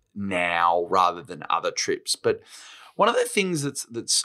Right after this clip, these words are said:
I found really hard, I, I've, I've really enjoyed remote working. I've had, um, wonderful experiences. I've, I've written and, and spoken on, on the show about the, the two months, um, the couple of two-month trips I've done and, and other times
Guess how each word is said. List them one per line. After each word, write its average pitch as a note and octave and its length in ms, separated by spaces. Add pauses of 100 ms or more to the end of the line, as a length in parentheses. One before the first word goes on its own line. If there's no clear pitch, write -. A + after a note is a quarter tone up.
I A2 40
found A2+ 400
really G2+ 340
hard, G2 320
I, C3+ 60
I've, A2 200
I've A2 140
really C3+ 260
enjoyed G#2+ 440
remote G2 360
working. F#2+ 440
I've F#2 160
had, F2+ 460 (420)
um, F2+ 360
wonderful A2 480
experiences. F#2+ 680
I've, F2+ 100
I've F2 180
written G2 380
and, E2+ 220
and F2+ 120
spoken A2+ 380
on, F2 200
on F2+ 200
the F#2 80
show F2+ 300
about F2 440
the, F2+ 240
the F2 100
two F2+ 200
months, F2 560
um, E2+ 380
the - 100 (140)
couple - 200
of F2 60
two-month F2 380
trips - 260
I've F2 200
done F2+ 340
and, E2+ 180
and F2+ 140
other F#2 180
times E2+ 480